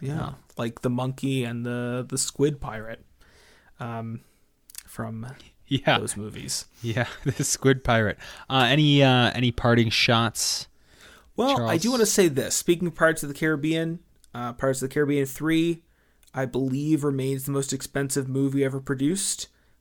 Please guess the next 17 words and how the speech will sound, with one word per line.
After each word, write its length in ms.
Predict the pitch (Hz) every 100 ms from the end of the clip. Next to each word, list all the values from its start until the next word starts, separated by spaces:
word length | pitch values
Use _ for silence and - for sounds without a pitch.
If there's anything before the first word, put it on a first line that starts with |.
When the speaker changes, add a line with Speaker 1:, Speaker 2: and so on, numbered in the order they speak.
| -
Speaker 1:
Weirdly. 580 | 135 143 147 160 170
Speaker 2:
Seriously? 600 | 190 117 139 156 - 190 185
That's 320 | 165 - -
Speaker 1:
Um, 320 | 139 131 123 120
Speaker 2:
strange. 220 | 120 - _
Speaker 1:
yeah. 440 | 139 147 135 120 - _
I, 180 | 143 131 -
I 60 | 139
think 160 | 165
'cause 180 | 160 -
it's 140 | 135
all 80 | 143
the 80 | 123
boats, 640 | 127 127 120 - - - - _ _ _ _ _
Speaker 2:
Oh. 340 | 110 107 104 104
Speaker 1:
I 40 |
think. 380 | 101 67 - -